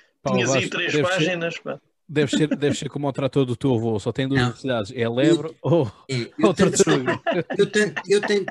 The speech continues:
Speaker 3: tenho as coisas preparadas para falar cinco minutos como cinquenta, portanto, não, no quanto a isso
Speaker 1: Vá,
Speaker 3: não, não há
Speaker 1: vamos lá então,
Speaker 3: problema.
Speaker 1: vamos
Speaker 3: Mas
Speaker 1: lá
Speaker 3: em
Speaker 1: então ao
Speaker 3: relação
Speaker 1: Chega.
Speaker 3: ao Chega, centrando no assunto do Chega,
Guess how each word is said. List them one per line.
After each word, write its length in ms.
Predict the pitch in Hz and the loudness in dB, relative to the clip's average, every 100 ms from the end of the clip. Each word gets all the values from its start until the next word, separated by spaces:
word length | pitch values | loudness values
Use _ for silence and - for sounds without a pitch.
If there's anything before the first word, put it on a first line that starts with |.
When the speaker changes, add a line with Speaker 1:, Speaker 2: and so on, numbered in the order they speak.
| - | -6
Speaker 3:
tenho 200 | 185 180 | -4 -2
as 100 | 170 | -4
coisas 280 | - 175 160 | -4 -8 -8
preparadas 500 | 170 143 165 139 123 | -10 -6 -2 -2 -4
para 160 | 160 | -8
falar 280 | 131 151 151 | -6 -4 -4
cinco 300 | 139 165 139 | -2 -4 -4
minutos 320 | 143 151 151 | -2 -2 -4
como 220 | - 165 147 | -6 -6 -6
cinquenta, 640 | - 147 135 117 107 123 | -8 -8 -4 -6 -6 -14
portanto, 500 | - - 135 135 131 _ _ _ _ - | -20 -10 -6 -6 -8 _ _ _ _ -10
não, 400 | 127 127 120 117 | -4 -4 -4 -8
no 160 | 117 123 | -10 -4
quanto 300 | 135 131 139 | -2 0 -2
a 40 | |
isso 160 | 135 131 | -2 -2
Speaker 1:
Vá, 100 | 131 | -2
Speaker 3:
não, 240 | 127 120 | -2 -4
não 100 | 127 | -2
há 40 | |
Speaker 1:
vamos 20 | 123 | -2
lá 60 | |
então, 100 | 117 | -2
Speaker 3:
problema. 220 | 123 107 | -2 -2
Speaker 1:
vamos 140 | 113 131 | -2 -2
Speaker 3:
Mas 100 | 156 | 0
Speaker 1:
lá 40 | |
Speaker 3:
em 40 | 175 | 0
Speaker 1:
então 100 | 156 | -2
ao 40 | |
Speaker 3:
relação 260 | 160 - 175 | -4 -4 -4
Speaker 1:
Chega. 100 | 156 | -4
Speaker 3:
ao 80 | |
Chega, 460 | 139 - 117 101 - | -6 -4 -4 -4 -10
centrando 600 | - 131 131 135 131 127 | -6 -6 -4 -2 -4 -4
no 140 | 131 | -6
assunto 320 | 131 - 131 131 | -6 -10 -12 -12
do 60 | |
Chega, 380 | - 113 98 - | -12 -12 -12 -16